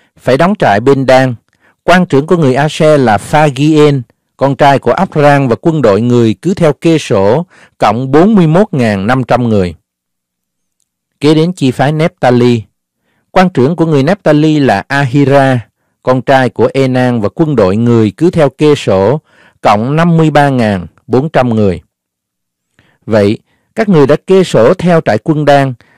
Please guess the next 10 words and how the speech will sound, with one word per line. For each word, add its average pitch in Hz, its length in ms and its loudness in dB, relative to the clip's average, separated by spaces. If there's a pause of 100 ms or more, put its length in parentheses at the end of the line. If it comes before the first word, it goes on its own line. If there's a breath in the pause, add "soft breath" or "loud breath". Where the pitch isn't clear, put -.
(160 soft breath)
cộng 123 240 -2
một 127 240 -2
trăm 170 300 0 (340 soft breath)
năm 170 440 -2
mươi 175 200 2
bảy 123 260 0
ngàn 123 540 -2
sáu 156 300 -4
trăm 147 280 -4
người. 95 260 -4